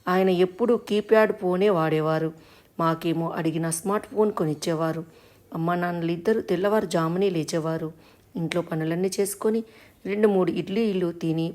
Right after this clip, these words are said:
పొలానికి వెళ్ళేవారు. ఏ మధ్యాహ్నానికో వచ్చి వీలైతే కూరతో లేదా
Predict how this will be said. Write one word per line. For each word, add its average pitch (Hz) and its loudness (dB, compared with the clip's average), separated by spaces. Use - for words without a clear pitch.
పొలానికి 175 0
వెళ్ళేవారు. 160 -2
ఏ 160 2
మధ్యాహ్నానికో 175 0
వచ్చి 190 0
వీలైతే 185 2
కూరతో 175 0
లేదా 196 0